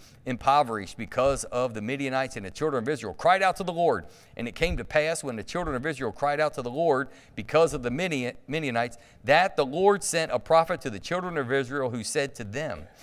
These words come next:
'Thus says the Lord God of Israel, I brought you up from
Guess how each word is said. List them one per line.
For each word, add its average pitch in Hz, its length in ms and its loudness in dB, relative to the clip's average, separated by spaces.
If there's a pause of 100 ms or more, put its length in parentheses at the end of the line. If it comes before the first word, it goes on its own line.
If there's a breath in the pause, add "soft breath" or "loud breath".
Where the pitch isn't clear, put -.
(180 loud breath)
'Thus 151 220 8
says 165 260 4
the 147 80 2
Lord 135 300 4
God 143 260 6
of 113 140 -4
Israel, 156 400 0
I 156 160 4
brought 139 320 2
you 143 160 -2
up 135 340 4 (220)
from 117 240 0